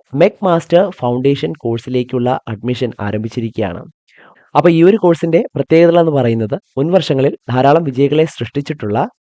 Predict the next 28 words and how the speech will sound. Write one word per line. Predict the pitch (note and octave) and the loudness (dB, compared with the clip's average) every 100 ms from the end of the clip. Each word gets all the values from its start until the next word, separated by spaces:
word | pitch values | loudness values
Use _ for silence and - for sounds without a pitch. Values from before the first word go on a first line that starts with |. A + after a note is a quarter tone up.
| _ - D3+ | _ -6 -2
അതിവിദഗ്ധരായ | E3 G3 E3 D#3 D#3+ D#3 E3 | 0 0 0 0 2 4 2
അധ്യാപകർ | A#2+ C3 C#3 D3+ | 0 0 0 0
നയിക്കുന്ന | D3 A#2+ A2+ A#2+ C#3+ - _ _ - | 0 -4 -4 -6 -8 -10 _ _ -2
ഫുൾ | G#3 | -2
സിലബസ് | A3 F#3+ D#3 D#3 | 0 2 2 2
ബേസ്ഡ് | C#3+ C#3 - | 0 -2 0
ആയിട്ടുള്ള | B2+ A#2 C3 - - | -2 -2 -2 -4 -2
തീവ്ര | D3+ F3+ | 0 2
പരിശീലന | E3 C3 D3 C#3+ | 0 0 -2 -2
ക്ലാസ്സുകളാണ് | D3 B2 B2+ E3 C#3+ G#2 G2 - | 0 0 0 0 0 0 -6 -6
നിങ്ങൾക്ക് | A#2 A#2 C#3 | -6 -4 -4
ലഭിക്കുന്നത്. | A2+ A#2 A#2+ A2 - - _ - - | -4 -4 -4 -6 -6 -12 _ -20 -6
അതോടൊപ്പം | A#2+ C#3+ C#3 A#2+ F3+ - - | 2 4 4 4 -2 -6 -4
ഫുൾ | E3 | -4
സിലബസ് | - D3 D#3 F3+ | 0 2 2 2
ബേസ്ഡ് | D3+ D3 - | 0 -2 -2
ആയിട്ടുള്ള | B2 A2+ B2+ | -4 -4 -8
ക്യാപ്സ്യൂൾ | - A2 G#2+ C#3+ C3+ | -4 -2 -2 -4 -2
നോട്ട്സും | G#2 F#2+ - - - - C#3 | -4 -6 -8 -8 -18 -12 -2
മറ്റ് | E3+ - | -2 -2
സ്റ്റഡി | - C3 B2+ | -2 0 0
മെറ്റീരിയൽസും | D#3 A#2 A#2 G#2+ G#2 - F#3+ _ | 0 -2 -2 -2 -4 -6 -8 _
പി | C#3 D3+ | 0 2
ഡി | |
എഫ് | F3 F3+ | 2 0
ഫോർമാറ്റിൽ | B2 A2+ A2 G#2+ A#3 | 0 0 -2 -4 -6
നിങ്ങൾക്ക് | A#2+ A#2+ A2+ A#2+ - | -6 -8 -6 -8 -4
ലഭിച്ചുകൊണ്ടിരിക്കും. | A2 A#2 B2+ C3 G#2+ F#2+ F#2 | -6 -4 -4 -4 -6 -8 -12